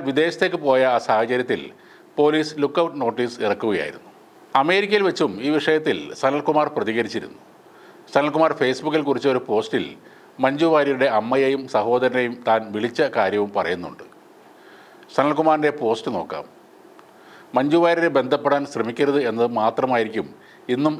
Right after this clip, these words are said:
എളമക്കര പോലീസിൻ്റെ ആവശ്യം. പക്ഷേ എനിക്കെതിരെ മഞ്ജു വാര്യർ കൊടുത്തു എന്ന് പറയുന്ന കേസിൽ മൊഴിയെടുക്കാനോ ചാർജ് കൊടുക്കാനോ വിചാരണ നടത്താനോ അവർ തയ്യാറുമല്ല. അവർക്കാകെ വേണ്ടത് ഞാൻ ഈ വിഷയം ഇനി സംസാരിക്കരുത് എന്നത് മാത്രമാണ്.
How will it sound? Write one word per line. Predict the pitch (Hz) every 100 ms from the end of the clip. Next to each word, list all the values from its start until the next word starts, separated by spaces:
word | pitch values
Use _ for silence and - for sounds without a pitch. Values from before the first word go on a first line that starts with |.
| 120
എളമക്കര | 117 131 143 139 139
പോലീസിൻ്റെ | 113 104 123 107 101
ആവശ്യം. | - 80 - - - - - - - - -
പക്ഷേ | 143 165 147
എനിക്കെതിരെ | 143 160 165 160 151
മഞ്ജു | 123 143
വാര്യർ | 143 139 143
കൊടുത്തു | 123 127 160
എന്ന് | 139 127
പറയുന്ന | 120 123 117
കേസിൽ | 117 101 117 90 - - - - -
മൊഴിയെടുക്കാനോ | 127 160 160 143 139 117 104 - -
ചാർജ് | 123 131 151 165
കൊടുക്കാനോ | 127 113 120 117 110
വിചാരണ | 107 127 139 143
നടത്താനോ | - - 110 104 -
അവർ | 107 107 -
തയ്യാറുമല്ല. | 101 113 110 73 65 - - - - - - - -
അവർക്കാകെ | 139 147 143 143 160 165
വേണ്ടത് | 135 127 123 117
ഞാൻ | 120 147 123
ഈ | 123
വിഷയം | 117 120 110 110
ഇനി | 107 113 -
സംസാരിക്കരുത് | 107 107 - 151 139 123 98 - -
എന്നത് | 101 107 101
മാത്രമാണ്. | 190 98 87 -